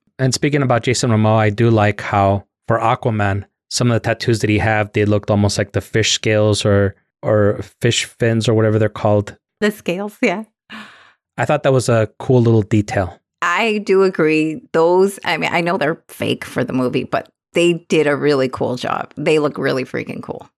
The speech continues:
Speaker 1: Yeah, and it makes him look metal as fuck, too.
Speaker 2: <laughs> It does, including that little scar that he's got on his, on his, uh, what is his, eyebrow?
Speaker 1: Yeah. <laughs>
Speaker 2: All right, so back to the tattoos. Of course, Christian missionaries came around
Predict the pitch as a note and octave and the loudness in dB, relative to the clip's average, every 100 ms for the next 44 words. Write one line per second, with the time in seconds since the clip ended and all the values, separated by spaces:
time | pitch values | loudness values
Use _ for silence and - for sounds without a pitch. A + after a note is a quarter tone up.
0 | _ G#2+ G2 F2+ G#2+ C3 - G#2+ G2 - | _ -2 -2 -2 -2 -2 -2 -2 -2 -4
1 | G2 G2+ G#2 G2 F2 - - A2 A2 - | -4 0 0 0 -2 -8 -4 -2 -2 -6
2 | - A#2 E2+ - - - - - F4 - | -4 -4 -4 -12 -18 -20 -20 -6 -4 -4
3 | - B3 B3+ A3 B3 B3 G#3+ F3+ - F#3 | -4 0 2 0 -4 -6 -2 0 0 0
4 | F#3+ G3 F3 D#3+ - - - D#3 D#3 D#3+ | 0 0 0 -4 -6 -6 -4 -2 -2 -6
5 | - D#3 D#3 D#3+ C3 - - _ _ C#3+ | -6 -4 -4 -4 -4 -8 -16 _ _ -4
6 | D#3 - - G#2+ A2 D3 C#3+ D3 C#3+ C#3+ | -2 -2 -2 -2 -2 -2 -4 -4 -4 -4
7 | C#3 C#3+ D3+ _ _ - G#2+ B2+ - _ | -4 -6 -10 _ _ -4 -2 -2 -8 _
8 | _ - - A2 - - - - - - | _ -20 -16 -12 -10 -12 -14 -20 -8 -6
9 | A#4 - A#4 - A4 - G4+ G#4+ - F#4+ | -6 -2 -4 -2 -4 -4 -6 -6 -10 -20
10 | - _ _ - - - - - - _ | -20 _ _ -20 -18 -20 -20 -20 -20 _
11 | _ _ F3 - _ - F#3+ G3 - - | _ _ -6 -6 _ -8 -2 -2 -4 -8
12 | G3 D#3+ D3+ D3 D3 - F#3 - - - | -4 0 0 0 0 -2 -4 -10 -14 -18
13 | - _ - E3+ G#3 E3+ - G#3 - D#4 | -20 _ -8 -6 -2 -4 -4 -6 -2 2
14 | C4 A3 F3+ D#3 D#3 D#3 - D3 D3 C#3+ | 2 2 -2 0 0 -2 -4 -4 -2 -2
15 | C#3 C#3+ D3 - | -2 -2 -2 -6